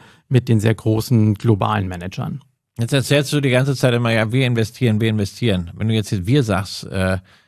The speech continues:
Speaker 2: das ist jetzt natürlich BlackRock. Ähm,
Speaker 1: Ja.
Speaker 2: aber ich meine, also wir haben ja hier bei Asset Class immer auch so ein bisschen so diesen, äh, persönlichen Touch. Erzähl mal, ähm, wie investiert denn eigentlich jemand, der für globale Private Equity Strategie verantwortlich ist,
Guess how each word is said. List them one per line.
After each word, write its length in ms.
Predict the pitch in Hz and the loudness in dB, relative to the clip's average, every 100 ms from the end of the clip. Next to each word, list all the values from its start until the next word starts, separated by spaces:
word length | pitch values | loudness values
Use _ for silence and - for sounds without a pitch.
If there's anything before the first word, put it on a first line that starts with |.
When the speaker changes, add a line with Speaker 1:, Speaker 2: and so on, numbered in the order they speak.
| _ | _
Speaker 2:
das 140 | - | -6
ist 60 | 92 | 0
jetzt 200 | 107 - | -2 0
natürlich 320 | 107 113 107 | 0 2 2
BlackRock. 640 | 107 113 - 90 78 - - - | 2 0 0 -2 -2 -10 -20 -8
Ähm, 240 | 95 87 | -4 -4
Speaker 1:
Ja. 100 | 82 - | -4 -4
Speaker 2:
aber 320 | 95 95 - - - - | -2 0 -2 -8 -18 -4
ich 80 | |
meine, 160 | 95 95 | -2 0
also 220 | 95 98 | -2 -2
wir 100 | 101 | 0
haben 160 | 107 127 | 2 4
ja 60 | |
hier 160 | 110 113 | 4 4
bei 180 | 107 87 | 2 0
Asset 220 | 127 127 | -2 0
Class 260 | 123 117 147 | 0 0 2
immer 240 | 180 147 | 4 4
auch 80 | 139 | 4
so 120 | 131 | 2
ein 60 | 117 | 2
bisschen 300 | 139 147 127 | 2 2 2
so 100 | 127 | 2
diesen, 460 | 127 117 123 123 | 2 4 4 4
äh, 260 | 98 107 107 | 2 2 0
persönlichen 680 | 101 127 110 127 120 120 104 | 2 2 4 4 2 0 -2
Touch. 600 | 110 95 - - - - | -2 -4 -6 -8 -8 -10
Erzähl 340 | - 98 123 117 | -12 -4 -2 0
mal, 400 | 110 95 80 - | 0 -2 -4 -8
ähm, 380 | 80 95 92 90 - | -6 -4 -4 -6 -12
wie 200 | 101 120 | -4 -2
investiert 480 | 131 107 - - 139 | 0 -4 -4 -4 -2
denn 160 | 120 - | -2 -4
eigentlich 480 | 98 110 117 107 | -4 -4 -4 -6
jemand, 340 | 139 101 117 107 | -4 -2 0 0
der 100 | 101 | -2
für 280 | 107 92 - _ _ - | -2 -2 -4 _ _ -14
globale 440 | - 95 95 101 107 | -6 -2 0 0 -2
Private 420 | - 92 98 - | -2 -2 -2 -6
Equity 540 | 110 135 120 107 - | -4 -4 -2 -4 -4
Strategie 720 | - - 104 113 104 107 120 | -8 -6 -2 -2 -2 2 2
verantwortlich 960 | 104 120 104 113 104 113 101 101 104 95 | 2 0 0 -2 0 0 0 0 -2 -2
ist, 280 | 92 107 | -2 -2